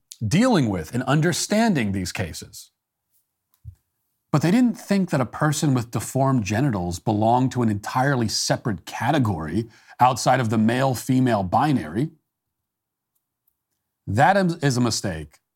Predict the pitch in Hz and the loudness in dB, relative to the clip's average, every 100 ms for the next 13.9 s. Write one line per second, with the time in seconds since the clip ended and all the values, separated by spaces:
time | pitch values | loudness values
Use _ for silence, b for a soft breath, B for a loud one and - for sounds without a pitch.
0 | _ _ _ 104 107 110 113 135 131 117 | _ _ _ -2 0 2 2 2 2 0
1 | 113 117 101 107 92 - 85 92 92 - | 0 0 -2 -2 -2 -4 -6 -4 -4 -6
2 | - 131 110 107 98 92 - 87 76 - | -2 -2 0 -2 -2 -4 -6 -10 -10 -18
3 | - _ _ _ _ _ _ _ _ _ | -20 _ _ _ _ _ _ _ _ _
4 | _ _ _ _ _ _ _ _ _ _ | _ _ _ _ _ _ _ _ _ _
5 | _ _ _ 131 131 123 117 139 131 123 | _ _ _ 2 2 0 2 2 4 4
6 | 127 117 120 95 123 131 - 131 123 104 | 2 2 -2 0 0 0 0 -2 0 0
7 | 113 110 107 104 110 113 101 131 117 - | 0 0 0 0 -2 -2 0 2 2 2
8 | - 110 101 98 b b _ 123 104 117 | 0 -2 -2 -2 b b _ -4 2 2
9 | 110 107 110 107 98 101 92 76 78 _ | 2 0 -2 -2 -2 -4 -4 -6 -14 _
10 | _ _ _ _ _ _ _ _ 143 147 | _ _ _ _ _ _ _ _ 0 0
11 | 147 139 185 196 190 - 175 151 165 117 | -2 -2 0 2 2 0 -2 0 0 0
12 | 104 101 113 - 120 120 131 135 - 156 | 0 0 0 0 0 2 0 -2 2 4
13 | 185 180 170 - 165 120 95 78 87 | 4 2 2 2 2 2 0 -6 -10